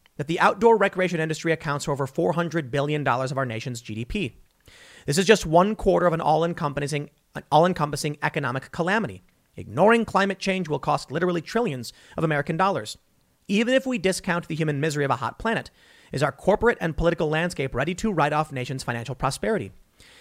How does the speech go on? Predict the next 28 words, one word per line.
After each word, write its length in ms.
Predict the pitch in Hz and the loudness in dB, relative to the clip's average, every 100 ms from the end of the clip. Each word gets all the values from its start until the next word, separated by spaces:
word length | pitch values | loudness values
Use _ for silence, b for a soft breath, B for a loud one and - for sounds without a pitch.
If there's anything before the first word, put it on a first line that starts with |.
| B | B
It 60 | 190 | 2
is 80 | 185 | 2
time 340 | - 240 277 | 4 4 4
to 60 | 269 | 4
take 220 | 254 185 | 4 4
swift 280 | - 247 - | 0 -2 2
action." 420 | 233 - 226 123 - _ _ _ 135 | 0 2 -4 -4 -14 _ _ _ 0
Decades 420 | 214 233 233 240 | 2 4 2 0
of 100 | 185 | -2
science 400 | - 185 185 175 | 0 0 0 -2
and 100 | 156 | -2
human 220 | 190 202 | -2 0
cost 280 | 175 151 - | 0 0 0
have 120 | 139 | -6
failed 400 | - 196 226 - | 0 0 0 -4
to 100 | 214 | -6
convince 500 | - 208 254 220 - b b | -2 0 0 0 -6 b b
clearly, 580 | b 226 320 320 240 113 - b b b | b 4 6 6 2 -2 -16 b b b
since 220 | 247 262 | 2 4
the 80 | 269 | 4
requ-, 320 | 269 - - | 2 0 2
requisite 380 | 233 254 247 220 | 2 2 -2 0
mobilization 640 | 190 262 269 226 233 226 | 4 6 4 2 0 0
has 120 | 214 | 0
not 160 | 226 - | 0 0
come 140 | 226 | -2
to 120 | 247 | 0
pass. 480 | 214 220 156 - - | 2 0 0 -6 -8